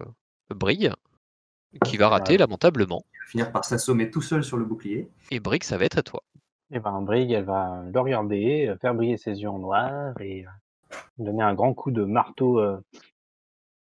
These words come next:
Speaker 2: spirituel. Hem, donc il va refaire un jet de sauvegarde de sagesse. Enfin, il va faire,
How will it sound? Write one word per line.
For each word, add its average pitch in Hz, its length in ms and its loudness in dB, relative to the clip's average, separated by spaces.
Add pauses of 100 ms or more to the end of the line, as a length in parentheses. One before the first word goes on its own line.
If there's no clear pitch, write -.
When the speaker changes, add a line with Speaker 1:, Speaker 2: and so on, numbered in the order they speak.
(1040)
Speaker 2:
spirituel. 117 640 2
Hem, 113 600 2
donc 107 140 -4
il 113 40 -4
va 107 100 4
refaire 120 260 4
un 120 160 0
jet 113 100 -2
de 104 100 -2
sauvegarde 107 520 -2
de 101 200 -12
sagesse. 127 440 0
Enfin, 98 200 -8
il 104 80 -2
va 98 120 -12
faire, - 240 -2